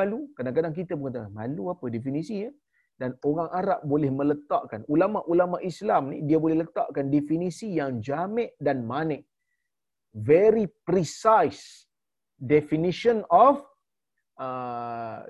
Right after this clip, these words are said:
certain term. Sangat-sangat precise, sangat-sangat tepat dan ringkas definisi bagi sesebuah istilah. Malu apa dia? Mereka kata malu ni satu perasaan yang menjadikan seseorang itu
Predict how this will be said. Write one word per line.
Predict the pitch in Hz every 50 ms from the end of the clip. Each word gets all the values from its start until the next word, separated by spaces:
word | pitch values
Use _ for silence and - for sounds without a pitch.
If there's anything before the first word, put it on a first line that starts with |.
| 120 - -
certain | - 139 - - - 165 151 143 147 -
term. | 151 135 117 95 95 95 127 - _ _ _ _ _ _ _ _ _ _ - 104 - -
Sangat-sangat | 165 208 240 262 233 190 170 - 196 214 214 180 - -
precise, | 180 196 180 - - 185 143 135 110 - -
sangat-sangat | 202 247 247 202 - - 202 208 214 190 - - -
tepat | - - - _ 262 247 220 - - 151 156
dan | 170 156 143 160 190
ringkas | 247 277 269 277 - 285 214 160 - - - _ _ 147 143 180
definisi | 180 180 - 180 180 190 220 220 - - 247 240 175 151
bagi | 156 160 170 180 160 143 - - _ _ _ _ _ _ -
sesebuah | - 143 - 160 151 151 160 151 - 147 147 151
istilah. | 165 - - 135 120 113 - - _ _ _ _ _ _ 135 156
Malu | 196 254 285 339 349 339
apa | 349 370 370
dia? | 330 190 123 - - - _ _ _ 131
Mereka | 131 143 143 156 139 143
kata | 139 143 147 135 135 139
malu | 165 190 220 240 247 269 233 214 240
ni | 277 254 - 226
satu | 214 - - 202 208
perasaan | 202 202 196 196 175 - - - 233 269 277 269 254 240
yang | 220 220 220
menjadikan | 240 240 196 247 240 240 269 294 330 330 311 262 - 226 208 190 196
seseorang | 214 196 - 226 - 247 247 247 247 233 208 220 208
itu | - - 311